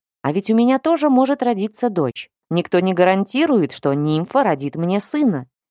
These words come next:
И что я буду с этим сногсшибательным очарованием делать?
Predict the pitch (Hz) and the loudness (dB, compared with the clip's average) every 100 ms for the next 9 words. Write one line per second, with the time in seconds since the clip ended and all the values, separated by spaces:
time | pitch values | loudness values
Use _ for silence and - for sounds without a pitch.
0 | - 170 - - 208 208 147 135 180 180 | -8 -6 -6 0 0 2 0 0 -2 -2
1 | - 185 208 196 160 _ _ - 196 190 | -2 -2 0 -2 -4 _ _ -4 0 0
2 | - 202 190 180 175 165 165 170 170 165 | 0 0 2 2 0 0 -2 -2 -2 0
3 | 160 151 139 135 123 135 139 139 214 - | 0 0 -2 -4 -4 -2 0 0 -4 -10